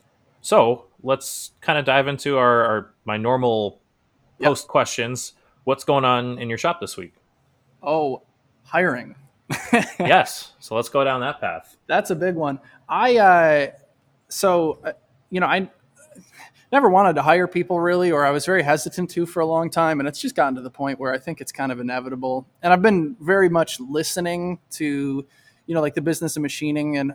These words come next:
Speaker 2: any other source where people are talking about hiring and employees and that sort of thing. I feel like I've been very aware of that discussion for a long time.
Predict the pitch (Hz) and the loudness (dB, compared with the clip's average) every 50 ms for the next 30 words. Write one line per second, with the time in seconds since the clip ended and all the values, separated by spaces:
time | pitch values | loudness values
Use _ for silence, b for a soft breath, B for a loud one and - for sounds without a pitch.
0 | - - - 180 175 165 156 147 143 135 - - 156 147 143 - - - 147 135 | -6 -6 -4 -2 -2 -2 -2 -2 -4 -6 -6 -4 -2 -2 -2 -4 -6 -8 -8 -8
1 | - - 156 - 151 139 131 - - - 131 131 139 - - 160 160 156 156 - | -6 -8 -8 -6 -4 -6 -6 -6 -4 -2 -2 -2 -2 -2 -6 -8 -6 -6 -8 -8
2 | 143 127 - 170 120 131 - - _ _ _ - - 131 139 139 147 147 147 143 | -10 -8 -6 -4 -2 -2 -4 -4 _ _ _ -14 -8 -6 -4 -2 -2 -2 -2 -2
3 | 147 143 131 131 123 _ - 131 139 147 143 151 - - 156 156 151 147 - 165 | -4 -4 -4 -6 -8 _ -8 -6 -6 -4 -4 -6 -8 -8 -10 -10 -10 -10 -8 -8
4 | 160 160 160 - 170 165 151 139 - 196 180 165 - 143 135 139 151 143 135 143 | -8 -8 -8 -8 -12 -12 -12 -10 -8 -6 -4 -4 -4 -6 -6 -6 -6 -4 -4 -4
5 | 143 143 135 131 123 131 143 156 170 165 160 - - 165 160 - 170 - - - | -4 -4 -4 -4 -6 -4 -4 -2 -2 -2 -4 -4 -6 -8 -8 -8 -12 -16 -10 -8
6 | 165 156 - - 180 170 _ - 170 165 165 165 165 165 170 170 - - 175 175 | -8 -8 -8 -12 -14 -14 _ -8 -8 -6 -6 -6 -6 -6 -8 -10 -10 -6 -4 -4
7 | 180 180 185 185 | -2 -4 -4 -6